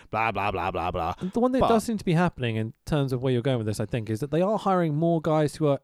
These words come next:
Speaker 2: in wrestling to come and do
Speaker 1: Yes.
Speaker 2: it. You know?
Speaker 1: Yes. Though they've got better producers, but they still don't have the writers. They've got better match producers to let, let make things link. But on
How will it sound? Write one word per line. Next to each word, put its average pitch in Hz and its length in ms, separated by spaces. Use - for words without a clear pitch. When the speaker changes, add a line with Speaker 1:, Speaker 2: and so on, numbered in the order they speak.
Speaker 2:
in 151 220
wrestling 139 420
to - 100
come 120 160
and 101 100
do 110 60
Speaker 1:
Yes. 87 220
Speaker 2:
it. - 60
You - 120
know? 107 60
Speaker 1:
Yes. - 360
Though 147 220
they've 143 140
got 185 180
better 151 220
producers, 127 560
but - 100
they 107 60
still 123 320
don't 110 160
have 104 260
the 104 100
writers. 98 580
They've 104 160
got - 280
better 127 220
match 120 320
producers 104 440
to 110 120
let, 92 140
let 110 280
make 110 240
things 101 360
link. 101 340
But - 80
on 147 320